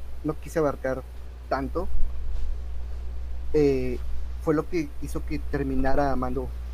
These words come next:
tanto a la saga. Porque ese twist de la hermana y el twist que hacen el dos, no hay comparación. El primero siempre es el, el que me dio más shock.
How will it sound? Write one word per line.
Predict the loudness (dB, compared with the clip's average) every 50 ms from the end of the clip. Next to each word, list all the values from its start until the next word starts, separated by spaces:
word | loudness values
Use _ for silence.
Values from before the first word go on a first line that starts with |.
| -8 -8 -8 -8 -8 -6 -4
tanto | -4 -4 -4 -4 -4 -4 -4 -4 -4 -8 -12 -14 -12 -8 -6
a | -4
la | -4 -4
saga. | -4 -4 -6 -6 -8 -12 -14 -14 -14 -14 -14 -14 -14 -14 -12 -14 -12 -14 -14 -14 -8 -4
Porque | -4 -4 -2 -2 -4 -6 -6 -8 -12 -14 -14 -14 -14 -14 -14 -12 -12 -10 -10 -8 -8 -6 -6 -6 -6 -6 -6 -6 -6 -4 -4 -6 -6 -6 -6 -8 -8
ese | -4 -2 0 0
twist | 0 0 0 0 -2 0 0 0 0 0 0 -4 -6 -6 -8 -8 -8 -8 -4 0
de | 0 2
la | 2
hermana | 2 0 0 -2 -2 -2 -4 -6 -8 -10 -8 -8 -8 -8 -8 -10 -10 -10 -2 0 2 4 4
y | 6
el | 4 4 2
twist | 2 0 0 0 0 0 -2 -2
que | -2 -2 -2 0 2
hacen | 2 2 2 2 0 2
el | 2 4
dos, | 4 4 4 2 0 -2 -4 -8 -8 -8 -10 -10 -10 -10 -12 -10 -10 -10 -10 -10 -10 -6 -4 -2 -2 0 0 0 2
no | 2 2 4 4
hay | 2 2
comparación. | 0 -2 0 0 0 0 -2 -4 -4 -4 -4 -6 -4 -4 -4 -4 -4 -4 -6 -10 -12 -12 -12 -12 -12 -12 -12 -12 -12 -12 -12 -12 -12 -14 -14 -14 -14 -14 -10 -2 0
El | 0 0 0
primero | 0 0 0 2 2 0 0
siempre | -2 -4 -4 -2 -2 -2
es | -2 -2
el, | -2 -2 -4 -6 -8 -10 -12 -14 -14 -14 -14 -14 -14 -14 -14 -14 -14 -12 -12 -12 -12 -10 -8 -8
el | -4
que | 2 4 4 4 4
me | 2 0 0
dio | 0 0 0
más | 0 0 -2 -4
shock. | -6 -6 -8